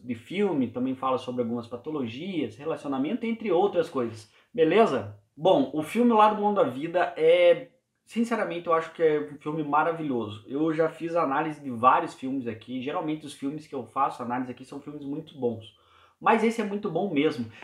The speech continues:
Sabe aquele filme que faz você, eu já falei isso aqui, que eu adoro assistir filme que faz você ficar pensando depois, que cria um, uma certa reflexão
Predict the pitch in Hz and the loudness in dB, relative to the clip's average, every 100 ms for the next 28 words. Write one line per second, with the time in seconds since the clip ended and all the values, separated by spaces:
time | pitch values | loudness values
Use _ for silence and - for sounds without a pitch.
0 | - 180 233 247 208 165 175 190 - 147 | -8 -4 -2 -2 -4 -4 -4 -4 -8 0
1 | 151 160 151 147 151 156 151 135 139 170 | 2 2 0 -4 -2 0 0 0 0 0
2 | 170 165 220 214 151 - 175 180 160 127 | 0 -2 -2 -4 -8 -14 -8 2 4 4
3 | 156 202 - 175 - 147 165 - 147 147 | 2 -2 -6 -16 -12 -12 -12 -8 -6 -4
4 | 156 156 151 - 151 226 254 - 143 180 | -6 -8 -12 -10 -6 -6 -8 -8 -12 -8
5 | 143 117 110 123 139 - - - - _ | -6 -6 -6 -6 -6 -10 -20 -20 -20 _
6 | 143 - 170 247 262 170 143 143 151 147 | -20 -12 -4 2 6 6 4 0 -4 -4
7 | 143 139 117 139 139 139 135 127 - - | -4 -4 -4 -4 -2 -2 -2 -4 -6 -8
8 | 147 151 170 160 160 208 196 - - 185 | -2 0 0 0 -4 -4 -6 -8 -6 -2
9 | 208 180 | 0 -2